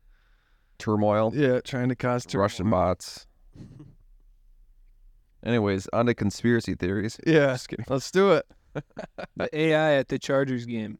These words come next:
Speaker 2: Oh, that was the creepiest thing
Speaker 3: <laughs>
Speaker 2: I've ever seen,
Speaker 3: Freaky.
Speaker 2: and I would never go there. Oh my God.
Speaker 3: I gotta
Speaker 2: I
Speaker 3: bring you
Speaker 2: hated
Speaker 3: one
Speaker 2: it.
Speaker 3: now. We're gonna go to S-, San Diego. You're in L A now, but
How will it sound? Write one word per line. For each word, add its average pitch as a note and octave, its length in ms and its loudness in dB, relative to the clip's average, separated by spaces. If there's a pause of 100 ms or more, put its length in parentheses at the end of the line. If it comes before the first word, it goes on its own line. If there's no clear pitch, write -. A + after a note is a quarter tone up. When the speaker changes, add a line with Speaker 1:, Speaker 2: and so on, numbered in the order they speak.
(120)
Speaker 2:
Oh, C#3 360 6
that C3 100 2
was C3 140 -4
the B2+ 80 -4
creepiest F#3 680 0
thing D#3+ 320 2
Speaker 3:
<laughs> - 20 0
Speaker 2:
I've B2+ 140 -2
ever D#3 380 4
seen, D3 540 2
Speaker 3:
Freaky. C#3 300 -4 (140)
Speaker 2:
and C3+ 240 0
I C3 160 4
would A#2+ 340 -6
never C3+ 420 2
go A#2+ 280 2
there. G#2+ 260 -2
Oh C3 280 2
my A#2 240 0
God. A#2 400 0
Speaker 3:
I B2+ 80 -2
gotta C3+ 160 0
Speaker 2:
I - 40 0
Speaker 3:
bring A#2+ 140 -2
you B2+ 60 -4
Speaker 2:
hated B2 360 2
Speaker 3:
one A#2 100 0
Speaker 2:
it. - 20 -4
Speaker 3:
now. A2 220 -12 (500)
We're B2 140 -4
gonna B2 140 2
go A#2+ 140 2
to A#2+ 40 0
S-, - 140 -8 (200)
San B2 320 0
Diego. A2+ 400 0 (480)
You're A2+ 180 -4
in A2 80 0
L G#2 160 -2
A G2+ 80 -2
now, G2 220 -2
but G#2 220 -4